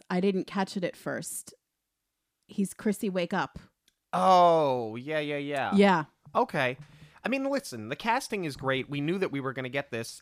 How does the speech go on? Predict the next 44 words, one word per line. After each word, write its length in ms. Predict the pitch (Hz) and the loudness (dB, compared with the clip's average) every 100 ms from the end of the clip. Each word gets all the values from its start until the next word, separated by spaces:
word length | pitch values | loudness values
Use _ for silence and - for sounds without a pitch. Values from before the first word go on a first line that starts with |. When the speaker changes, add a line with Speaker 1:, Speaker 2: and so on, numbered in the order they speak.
| - | -6
Speaker 2:
and 240 | 139 135 - - | -4 -6 -4 6
I 140 | 190 | 6
like 240 | 185 - - | 6 0 -2
the 80 | |
Fantastic 640 | - 139 123 135 127 117 - | -6 -4 -4 -6 -6 -10 -12
Four. 440 | 151 170 104 104 _ _ _ _ - | -6 -2 -2 -4 _ _ _ _ -2
Um, 480 | 123 120 117 120 117 | 2 2 0 -4 -6
so, 520 | - 160 147 139 - _ _ _ _ _ _ | 2 4 4 0 -6 _ _ _ _ _ _
like, 260 | 170 190 - _ - _ | -8 -8 -10 _ -20 _
the 160 | 196 196 | -6 -2
thing 220 | 262 240 | 0 0
is, 160 | 202 185 | 0 0
like, 200 | 165 - | -2 0
I, 160 | 175 196 - _ _ | 0 0 -4 _ _
I'm 220 | 175 190 | 2 2
kinda 240 | 175 175 226 | 0 -2 -2
jaded. 400 | 180 196 127 110 | 0 0 -2 -4
I'll 180 | 98 143 | -2 -2
be 120 | 151 | -4
the 80 | 165 | -6
first 320 | 175 165 - | -8 -10 -8
to 80 | 165 | -6
admit 200 | 165 135 | -4 -4
it. 120 | - | -2
Like, 260 | 117 - - | -4 -2 4
I 140 | 170 | 4
should 200 | - 170 | 2 -8
be 100 | 175 | -6
really 320 | 160 160 156 | -4 -4 -6
excited 420 | 143 - 131 147 | -6 -2 -2 -2
about 280 | 165 185 - | -2 -2 -2
this, 280 | 208 214 - _ _ _ - | -4 -6 -12 _ _ _ -10
but, 360 | 131 160 147 - _ _ _ _ _ _ _ | -2 0 0 -4 _ _ _ _ _ _ _
you 120 | 156 151 | -8 -4
know, 180 | 120 - - | -6 -8 -4
wrapping 320 | 143 160 170 | 2 2 0
up 120 | 160 | -8
the 60 | - | -8
conversation 560 | 156 139 127 147 - 135 | -6 -6 -8 -10 -10 -10
that 60 | |
we 60 | 120 | -8
just 240 | 135 - | -8 -6
had, 320 | - 135 104 | -2 -2 -2
like, 320 | 104 98 - | -6 -10 -12